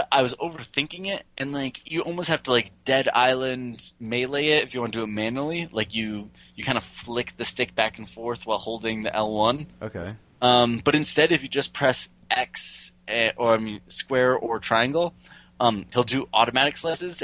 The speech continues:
Speaker 1: and
Speaker 2: Oh.
Speaker 1: I realized you can still move the L stick, the left stick, uh,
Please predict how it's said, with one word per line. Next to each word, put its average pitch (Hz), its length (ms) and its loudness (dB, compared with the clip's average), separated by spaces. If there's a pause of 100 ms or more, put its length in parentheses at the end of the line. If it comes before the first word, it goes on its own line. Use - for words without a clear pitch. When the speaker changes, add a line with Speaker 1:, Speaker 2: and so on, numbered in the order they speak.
(100)
Speaker 1:
and 123 120 2
Speaker 2:
Oh. 156 140 4
Speaker 1:
I 139 120 4 (200)
realized 165 220 2
you 139 60 -12
can - 160 -14
still 156 400 -2
move 139 520 -8 (260)
the 123 360 -4
L 160 480 2
stick, - 420 -2 (320)
the 127 80 0
left 131 180 4
stick, - 380 -6
uh, 107 300 2